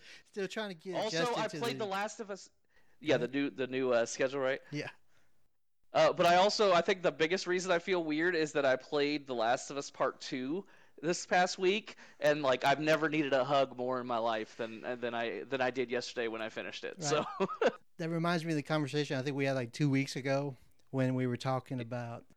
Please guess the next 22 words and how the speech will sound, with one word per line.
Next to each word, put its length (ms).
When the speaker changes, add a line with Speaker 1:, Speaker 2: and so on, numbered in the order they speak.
Speaker 1:
how 120
much 160
I 80
loved 520
Ghost 260
of 60
Tsushima. 480
And 120
I, 240
and 80
I 140
thought 300
that 220
Ghost 280
of 60
Tsushima 540
was 160
hands 240
down 320
the 100
best 260
game, 300